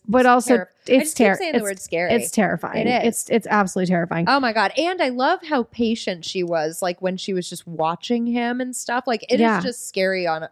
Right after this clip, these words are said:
Speaker 2: every
Speaker 1: It's
Speaker 2: level.
Speaker 1: terrifying.
Speaker 2: Ugh. So Peter gets up, right? He didn't see that, obviously. So
Speaker 1: Uh-huh.
Speaker 2: he gets up and he just walks down the hall. He's, like, looking around, looking
Speaker 1: He's
Speaker 2: into
Speaker 1: kinda
Speaker 2: other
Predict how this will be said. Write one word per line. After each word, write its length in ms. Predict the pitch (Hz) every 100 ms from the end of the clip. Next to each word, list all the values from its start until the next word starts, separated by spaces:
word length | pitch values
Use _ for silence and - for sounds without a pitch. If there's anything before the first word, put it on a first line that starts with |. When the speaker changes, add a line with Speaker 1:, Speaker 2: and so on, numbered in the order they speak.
| _
Speaker 2:
every 280 | 190 185 180
Speaker 1:
It's 80 | 160
Speaker 2:
level. 160 | 160
Speaker 1:
terrifying. 680 | - 294 277 214 185 120 247
Speaker 2:
Ugh. 280 | 403 392 233 _ -
So 560 | - 330 302 247 233 -
Peter 760 | - 320 359 269 190 202 226 208
gets 280 | 240 294 -
up, 340 | 214 185 254 -
right? 200 | 202 214
He 120 | 254
didn't 180 | 294 247
see 300 | - - 233
that, 280 | 226 185 196 _ -
obviously. 840 | 202 240 196 180 175 - 196 311 -
So 60 | 220
Speaker 1:
Uh-huh. 140 | 226
Speaker 2:
he 60 | 220
gets 220 | 269 262
up 240 | 220 233
and 60 | 220
he 60 | 214
just 140 | -
walks 280 | 190 202 -
down 220 | 196 196
the 80 | 208
hall. 800 | - 185 185 185 185 185 190 _ _
He's, 120 | 294 339
like, 160 | 320
looking 220 | 247 240 254
around, 680 | 226 214 220 220 220 220
looking 160 | 226 247
Speaker 1:
He's 60 | 233
Speaker 2:
into 100 | 226
Speaker 1:
kinda 140 | 392
Speaker 2:
other 80 | 370